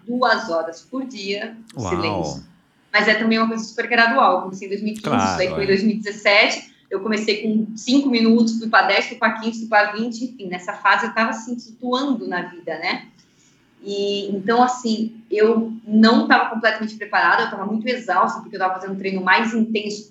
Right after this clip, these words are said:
Speaker 1: pra outra prova, tipo, ah, você não foi nessa, vamos socar a bota, não vamos descansar e vamos preparar pra outra.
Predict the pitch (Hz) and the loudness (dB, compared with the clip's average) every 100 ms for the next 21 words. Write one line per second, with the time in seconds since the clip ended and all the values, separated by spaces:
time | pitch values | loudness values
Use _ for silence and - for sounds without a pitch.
0 | - 190 190 226 302 262 - 208 240 226 | -2 4 6 6 4 0 0 2 2 2
1 | 247 190 202 202 226 226 214 233 240 233 | -2 -2 -4 -8 -4 0 0 0 -4 -6
2 | 240 - 214 214 202 208 214 220 247 247 | -6 -8 -4 -2 2 0 0 -4 -2 -2
3 | 240 - 220 214 220 208 226 233 240 240 | -4 -8 -10 -4 4 6 6 2 -4 -6
4 | 240 240 240 285 277 254 240 - | 0 4 4 2 0 0 -2 -10